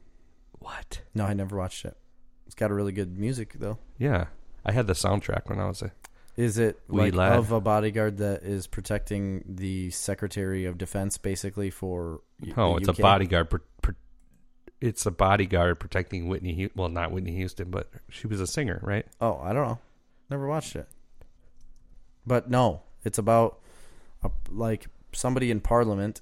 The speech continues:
Speaker 2: at U K. He's a bodyguard. He was over in Afghanistan. Doesn't agree with really what the war's doing. This lady's, like, super pro-war.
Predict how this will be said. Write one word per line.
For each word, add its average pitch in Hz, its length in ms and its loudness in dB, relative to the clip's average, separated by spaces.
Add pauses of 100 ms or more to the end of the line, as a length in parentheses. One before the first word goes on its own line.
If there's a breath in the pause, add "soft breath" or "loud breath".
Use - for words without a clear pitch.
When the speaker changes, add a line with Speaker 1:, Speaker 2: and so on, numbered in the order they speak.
Speaker 2:
at 92 140 -8
U 107 120 -2
K. 92 360 -4 (100)
He's 104 200 -4
a 98 60 -4
bodyguard. 90 640 -4
He 104 140 -8
was 95 200 -4
over 101 440 -2
in 98 420 -4
Afghanistan. 113 880 -2 (520 soft breath)
Doesn't 104 240 -4
agree 101 300 -4
with 98 240 -6
really 104 200 0
what 98 200 -4
the 101 60 -6
war's 98 320 -2
doing. 107 560 0
This 104 260 -6
lady's, 98 300 -2
like, 92 120 -4
super 104 340 -4
pro-war. 95 720 -2